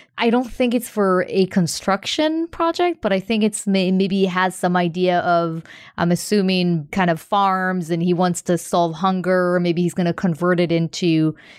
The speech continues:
some project that will feed a lot of people. I'm just curious to see what's gonna happen, but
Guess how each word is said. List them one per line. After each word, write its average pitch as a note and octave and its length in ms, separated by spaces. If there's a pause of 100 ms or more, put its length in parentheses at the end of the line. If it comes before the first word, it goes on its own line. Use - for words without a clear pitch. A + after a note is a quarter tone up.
(140)
some A3 520
project G3 800
that F3+ 260
will E3 160
feed G3+ 360
a F#3 60
lot E3+ 180
of - 60
people. E3+ 220
I'm G3+ 140
just C4 160
curious A#3 220
to G#3 80
see F#3 100
what's F3 180
gonna E3+ 160
happen, F3+ 360
but D#3 260